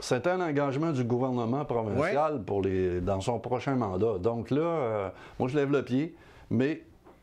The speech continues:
Speaker 1: j'écoute, puis je vais être attentif, mais
Speaker 2: Là, il y a un, un an de mandat de fait,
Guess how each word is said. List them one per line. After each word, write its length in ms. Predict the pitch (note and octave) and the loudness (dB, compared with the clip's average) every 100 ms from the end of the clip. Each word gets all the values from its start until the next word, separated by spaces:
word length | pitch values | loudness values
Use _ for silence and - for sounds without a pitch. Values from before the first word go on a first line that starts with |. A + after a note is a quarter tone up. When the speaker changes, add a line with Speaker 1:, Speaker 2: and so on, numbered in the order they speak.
| - - | -16 -6
Speaker 1:
j'écoute, 420 | A2+ A#2+ C#3 D3 - - - | -2 0 2 0 -4 -20 -8
puis 400 | G#2+ G#2 G#2 G2 | -2 0 0 0
je 100 | G2 | 0
vais 100 | G2+ | 0
être 80 | A2+ | 0
attentif, 560 | A2 A2+ G2 - A#2 - | -2 -2 -4 -2 -4 -2
mais 340 | G2 F#2 F2+ G2+ | -4 -2 -2 -2
Speaker 2:
Là, 100 | B2+ | 0
il 60 | |
y 40 | C3 | 0
a 80 | C3 | 0
un, 420 | C3 C3 C#3+ C#3+ | 0 0 0 0
un 20 | |
an 100 | D#3 | 0
de 40 | |
mandat 280 | D3 C#3 B2+ | 0 0 -2
de 60 | - | -2
fait, 300 | - D3+ | -2 -2